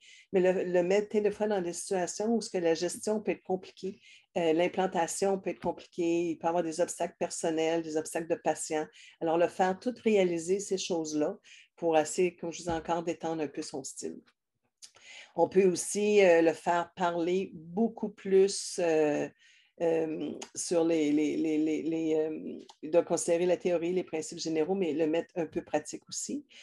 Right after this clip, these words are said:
Le faire jouer un jeu passif, un rôle passif, c'est-à-dire, alors, lui encore, le ralentir pour qu'il puisse écouter, euh, lire, penser. Le faire considérer à plusieurs autres options. Il n'y a pas juste un chemin, il y a plusieurs chemins ou il y a plusieurs options.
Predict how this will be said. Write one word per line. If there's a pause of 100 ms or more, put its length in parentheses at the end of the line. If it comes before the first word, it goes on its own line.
(140)
Le
faire
jouer
un
jeu
passif,
un
rôle
passif,
c'est-à-dire,
alors,
lui
encore,
le
ralentir
pour
qu'il
puisse
écouter, (440)
euh,
lire,
penser. (400)
Le
faire
considérer
à
plusieurs
autres
options.
Il
n'y
a
pas
juste
un
chemin,
il
y
a
plusieurs
chemins
ou
il
y
a
plusieurs
options.